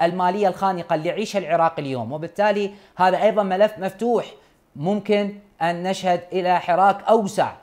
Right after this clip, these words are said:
وبشكل أوضح من قبل المؤسسات الحكومية اللي ترعى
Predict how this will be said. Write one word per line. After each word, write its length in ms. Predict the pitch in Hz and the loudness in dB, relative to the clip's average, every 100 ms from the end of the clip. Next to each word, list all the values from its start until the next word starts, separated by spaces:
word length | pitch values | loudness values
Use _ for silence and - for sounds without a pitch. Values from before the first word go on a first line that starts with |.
| 120 | -2
وبشكل 580 | 156 165 196 208 220 190 | -2 0 -4 -2 -2 2
أوضح 460 | 226 240 175 139 | 2 2 0 -2
من 100 | 151 | -6
قبل 280 | 160 196 185 | -8 -4 -2
المؤسسات 720 | 180 165 160 165 196 185 185 | -4 -8 -10 -6 -2 -2 -4
الحكومية 720 | 165 151 156 156 185 180 175 - _ - | -10 -10 -12 -12 -10 -8 -10 -12 _ -6
اللي 180 | 190 175 | -4 0
ترعى 400 | 208 170 165 | 0 2 2